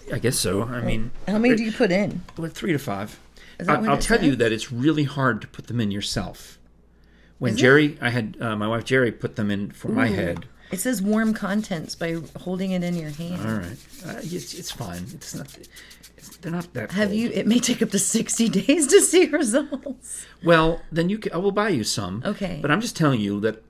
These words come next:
Speaker 1: I feel a little, I don't have it maybe as bad as you,
Speaker 2: Uh-huh.
Speaker 1: but it's only been, let's see, um, two days,
Speaker 2: Mm-hmm.
Speaker 1: and I feel better. It's,
Speaker 2: That's
Speaker 1: the ringing is, is less.
Speaker 2: I, I have a
Speaker 1: I always
Speaker 2: hard
Speaker 1: thought it was, like,
Speaker 2: time.
Speaker 1: a sinus pressure thing or something.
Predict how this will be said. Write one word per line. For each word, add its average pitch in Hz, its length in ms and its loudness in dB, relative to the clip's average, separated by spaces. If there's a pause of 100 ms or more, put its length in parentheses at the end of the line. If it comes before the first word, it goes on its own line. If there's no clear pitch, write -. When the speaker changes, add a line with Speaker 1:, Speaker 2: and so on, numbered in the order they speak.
(340)
Speaker 1:
I 151 140 0
feel 185 260 -2
a - 80 -2
little, 131 240 -2
I 147 80 -4
don't 180 120 -2
have 165 120 -2
it 135 40 -4
maybe 127 200 -2
as 92 120 -4
bad 113 240 -4
as 156 120 -8
you, 175 260 -6 (120)
Speaker 2:
Uh-huh. 170 340 -6 (140)
Speaker 1:
but 123 320 -2 (340)
it's - 140 -10
only 165 160 -2
been, 123 500 0 (920)
let's 139 180 -4
see, 98 420 -2
um, 107 720 -4 (640)
two 180 200 -4
days, 196 520 -4
Speaker 2:
Mm-hmm. 214 340 -2
Speaker 1:
and 147 100 -4
I 139 60 -8
feel 202 200 -4
better. 143 440 -6 (680)
It's, 190 80 -6
Speaker 2:
That's 208 100 -8
Speaker 1:
the 156 100 4
ringing 143 300 2
is, 123 180 0
is 123 540 -6
less. 104 540 -4 (420)
Speaker 2:
I, 196 320 -2
I 190 100 -4
have 214 100 0
a - 40 2
Speaker 1:
I 196 60 2
always 247 160 4
Speaker 2:
hard - 40 0
Speaker 1:
thought 190 120 6
it 135 40 6
was, 113 120 2
like, 104 80 2
Speaker 2:
time. 98 60 -2
Speaker 1:
a 98 40 -2
sinus 120 380 0
pressure - 380 -6
thing 95 340 -12
or - 80 -10
something. 127 260 -6